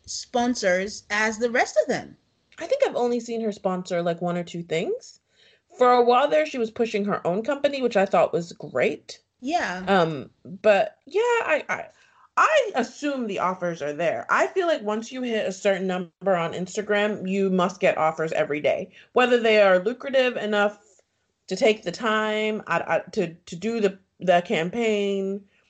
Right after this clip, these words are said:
Speaker 2: 'cause it is work. Um, and she already has a job, I feel like, so maybe that's why she's like, "I'm not,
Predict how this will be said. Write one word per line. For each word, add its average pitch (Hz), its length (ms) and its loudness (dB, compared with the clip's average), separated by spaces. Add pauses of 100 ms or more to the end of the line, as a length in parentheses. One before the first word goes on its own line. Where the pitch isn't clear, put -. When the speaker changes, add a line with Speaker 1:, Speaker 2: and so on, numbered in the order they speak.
(140)
Speaker 2:
'cause 403 140 4
it 539 180 2 (240)
is 269 60 -4
work. 165 600 -4 (460)
Um, 214 280 0
and 220 120 -4
she 294 120 -6
already 339 240 -4
has 220 260 -2
a 220 40 -4
job, 180 480 -4
I 262 140 0
feel 302 220 -6
like, 302 200 0
so 262 100 -8
maybe 208 220 -2
that's 214 200 2
why 202 140 2
she's 202 180 -2
like, 180 100 2
"I'm 196 140 -4
not, 185 280 -2